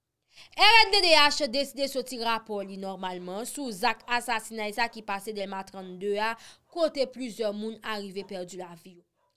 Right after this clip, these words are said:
Li akize baz krache dife, ki fè pati de gwoup G Nèf an Fanmi e Alye, a de Zaksila. Enbyen Barbeki, li menm, pa t rete nan silans. Li pou l te reponn Pyè Esperans, ki nan tèt rezo Dwazimen an,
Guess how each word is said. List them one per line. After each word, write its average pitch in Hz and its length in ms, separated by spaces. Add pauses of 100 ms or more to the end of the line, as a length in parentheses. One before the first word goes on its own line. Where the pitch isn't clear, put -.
(100)
Li 262 80 (160)
akize 262 560
baz 196 320
krache 214 340
dife, 190 360 (340)
ki 320 140
fè 320 180
pati 269 320
de 240 100
gwoup 196 240
G 240 200
Nèf 202 240
an 269 160
Fanmi 226 380
e 262 180
Alye, 196 360
a 208 120 (340)
de 208 240
Zaksila. 196 720 (640)
Enbyen 440 320
Barbeki, 415 400
li 370 100
menm, 349 160
pa 320 140
t 311 80
rete 320 160
nan 294 120
silans. 277 360
Li 311 100
pou 254 140
l - 40
te 269 140
reponn 247 540 (280)
Pyè 247 200 (140)
Esperans, 247 500
ki 220 100
nan 202 160
tèt 220 240 (140)
rezo 202 340
Dwazimen 185 680
an, - 60